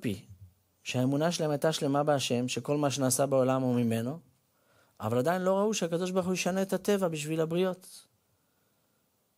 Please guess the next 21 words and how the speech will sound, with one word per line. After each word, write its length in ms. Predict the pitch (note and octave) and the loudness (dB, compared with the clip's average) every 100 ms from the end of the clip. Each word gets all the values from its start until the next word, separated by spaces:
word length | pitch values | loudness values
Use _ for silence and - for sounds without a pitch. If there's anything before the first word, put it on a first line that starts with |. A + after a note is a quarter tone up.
| _ _ _ _ | _ _ _ _
ולכן 420 | - C3+ D#3+ A#3 A3+ | 0 2 4 2 0
הוא 140 | - D3+ | 0 2
עדיין 240 | F3+ A3 | 4 4
לא 80 | A3+ | 4
הודיע 300 | A3+ A3 B3+ | 4 4 4
להם 180 | A3+ E3+ | 4 0
שהוא 140 | - | -2
ייתן 220 | D#3 G3 | 0 2
להם 200 | G3+ G3 | 2 2
זרע 280 | E3+ G3+ G3+ | 2 4 2
משרה. 400 | F#3 F3+ F#3 A3 A#3 - _ _ _ _ _ - - _ | 2 2 2 -2 -6 -12 _ _ _ _ _ -20 -20 _
הניח 320 | D3 G3+ A#3+ | 2 2 2
להם 160 | F#3+ E3 | 0 0
להמשיך 420 | D#3+ D#3+ A#3 F#3 | 0 0 -2 0
להזדכך 460 | F3+ D#3+ E3 G#3+ G3 | -2 2 2 2 0
באמונה, 460 | G3 G3 G3 F3+ F#3 _ - | 2 2 0 -2 -8 _ -4
בצער. 500 | D3 - G#3 F#3+ F3 - _ _ _ _ _ _ _ _ _ _ _ _ _ _ | 0 4 4 4 -6 -20 _ _ _ _ _ _ _ _ _ _ _ _ _ _
הצער 320 | C3+ - G#3 | 0 4 4
שהיה 260 | F#3+ F3+ F#3 | 4 2 4
לשרה 380 | F#3+ F#3+ F#3 G3+ | 4 4 4 4
מהגר, 460 | G3+ G3+ G#3 C4 | 4 4 4 4